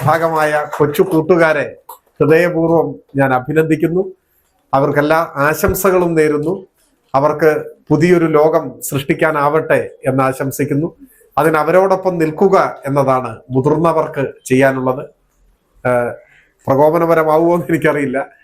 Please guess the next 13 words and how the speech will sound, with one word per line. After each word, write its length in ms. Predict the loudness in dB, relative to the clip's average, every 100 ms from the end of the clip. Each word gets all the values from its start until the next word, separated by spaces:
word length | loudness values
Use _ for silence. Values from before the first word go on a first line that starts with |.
| _ _ _ _
ഞാൻ 100 | -2 0
ഇതിനു 140 | 0 0
മുമ്പും 240 | 2 0 -2 -2
ചിലയിടത്ത് 320 | -2 0 2
പറഞ്ഞിട്ടുണ്ട്, 440 | 2 0 -2 -2 0 2
മുതിർന്നവരിൽ 540 | 2 2 2 0 0 -2
നിന്നും 180 | -2 0
എനിക്ക് 180 | -2 0 0
ഒരു 80 | 0
പ്രതീക്ഷയുമില്ല, 760 | 0 0 -2 0 0 0 -4 -6 -8 -12 _ -6
കുട്ടികളിലാണ് 760 | -2 0 0 0 2 2 0 -4 -8 -12 -4
പ്രതീക്ഷയുള്ളത്. 720 | -2 -2 0 -2 0 -2 -4 -10 -16 -16 -2
ഒരു 100 | 0